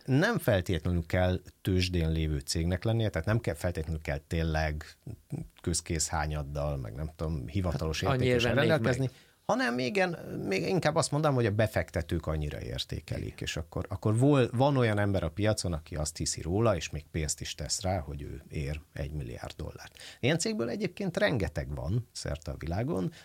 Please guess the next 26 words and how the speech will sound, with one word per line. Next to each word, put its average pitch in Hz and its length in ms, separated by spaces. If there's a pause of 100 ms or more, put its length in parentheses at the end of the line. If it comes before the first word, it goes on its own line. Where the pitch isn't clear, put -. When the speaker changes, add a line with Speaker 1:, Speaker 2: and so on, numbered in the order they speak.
(140)
Speaker 2:
nagy 113 220
része 85 280
Amerikában, 80 880
vannak 71 400
persze - 380 (140)
mindenféle 69 420
más - 260
országokban, 107 640 (140)
Magyarországon 143 720
nincs 165 340
ilyen. - 220 (920)
És - 100
ez, 123 200
ez 127 120
például 131 320
nagyon 160 240
fontosnak 95 640 (120)
gondolják, 104 920
hogy, 101 720
hogy 98 340 (300)
kell, 110 460
eh, 87 340 (220)
a 80 240
startup - 720
kultúra 104 540
szempontjából, 127 1120